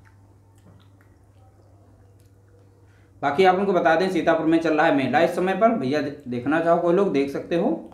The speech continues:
और मेला की हम video जो डाल देंगे, छोटी छोटी मैंने बनाई हैं।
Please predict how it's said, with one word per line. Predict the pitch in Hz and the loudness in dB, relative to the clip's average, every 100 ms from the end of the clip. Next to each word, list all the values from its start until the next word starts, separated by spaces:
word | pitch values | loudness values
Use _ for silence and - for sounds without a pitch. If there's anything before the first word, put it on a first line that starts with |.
| - - - - - - - | -20 -20 -20 -20 -20 -18 -6
और | 127 127 | -2 0
मेला | 131 143 | 2 0
की | 165 170 | 0 0
हम | 165 | 0
video | 143 143 170 | 0 0 0
जो | 147 | 0
डाल | 131 127 | 0 0
देंगे, | 135 156 165 - - | 0 -2 -2 -6 -16
छोटी | - 135 | -12 -8
छोटी | 143 156 | -4 -4
मैंने | 151 151 | -2 -2
बनाई | 135 123 156 | -2 -2 -4
हैं। | 170 247 - - | -4 -6 -8 -20